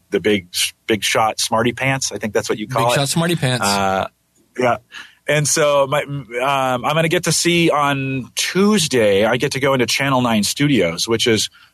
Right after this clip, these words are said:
Speaker 1: Microsoft's podcasting space. And, and so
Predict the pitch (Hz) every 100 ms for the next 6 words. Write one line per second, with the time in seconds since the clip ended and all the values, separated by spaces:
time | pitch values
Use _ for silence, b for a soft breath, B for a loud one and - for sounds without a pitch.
0 | _ 120 135 143 - 127 - - 131 135
1 | - 104 - 92 85 - 80 - - -
2 | - 101 98 98 107 104 98 - 113 104